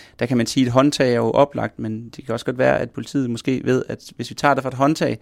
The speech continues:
så vil der nok være en stor sandsynlighed for, at der vil være mange personer i. Dermed vil de nok stadigvæk sende den hen, men så kan det være, at de lige tager nogle ekstra. Det kunne være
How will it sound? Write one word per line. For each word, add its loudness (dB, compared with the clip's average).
så -4
vil -2
der 4
nok 2
være -2
en -2
stor 0
sandsynlighed -4
for, -8
at -10
der -8
vil -6
være -6
mange -6
personer -10
i. -14
Dermed 2
vil -4
de -12
nok -4
stadigvæk 2
sende -6
den -4
hen, 0
men -4
så -4
kan -2
det -2
være, 2
at -2
de -8
lige -6
tager -4
nogle -6
ekstra. -10
Det -8
kunne -6
være -4